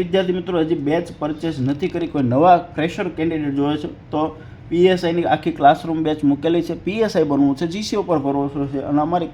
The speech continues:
કાર્ય કરવાની પદ્ધતિ છે તમને ગમતી હોય, હું અહીંથી ખાખી પહેરીશ તો બેચ તમે પરચેસ કરી શકો છો, અથવા તો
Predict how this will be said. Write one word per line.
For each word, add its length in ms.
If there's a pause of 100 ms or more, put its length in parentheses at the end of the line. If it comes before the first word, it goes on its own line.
(120)
કાર્ય 320
કરવાની 340 (600)
પદ્ધતિ 500
છે 180
તમને 300
ગમતી 280
હોય, 200
હું 160
અહીંથી 280
ખાખી 340
પહેરીશ 240
તો 80
બેચ 280
તમે 140
પરચેસ 440
કરી 220
શકો 220
છો, 180
અથવા 420
તો 80